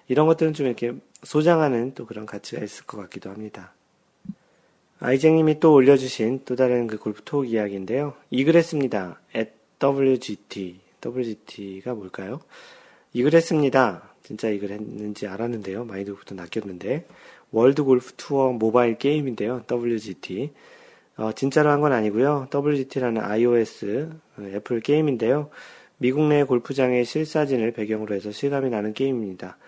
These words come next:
지금의 이 감동 백 배 정도 짜릿할 이 글을 곧 현실에서 이루어지길 기대해 봅니다. 즐거운 하루 되세요. 네, 그, 이 글을 마인드 골프는 지난주에, 아, 한 라운드에 두 개나 했다라는 약간의 자랑을 하고요.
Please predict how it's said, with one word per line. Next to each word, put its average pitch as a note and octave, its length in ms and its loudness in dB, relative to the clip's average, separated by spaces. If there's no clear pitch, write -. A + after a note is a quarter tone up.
지금의 B2+ 460 2
이 A#2+ 160 0
감동 A#2 600 -2
백 - 280 -12
배 A#2 160 2
정도 G#2+ 420 -4
짜릿할 A#2+ 540 -6
이 G#2+ 100 -4
글을 A2 240 -6
곧 G#2+ 200 -8
현실에서 C3 500 -4
이루어지길 G#2 1300 -8
기대해 G#2 280 -4
봅니다. F#2 420 -12
즐거운 G#2+ 320 -8
하루 G#2 140 -10
되세요. F2+ 300 -16
네, G#2 140 -4
그, G2+ 720 -6
이 A#2+ 120 -2
글을 A#2+ 360 2
마인드 G2 260 -8
골프는 F#2+ 200 -14
지난주에, G2+ 1000 -2
아, G#2+ 80 -16
한 G2+ 260 -6
라운드에 B2+ 280 0
두 G#2+ 160 -12
개나 G#2 360 -4
했다라는 G2+ 560 -10
약간의 F#2 320 -12
자랑을 F#2+ 400 -12
하고요. A#2+ 380 -12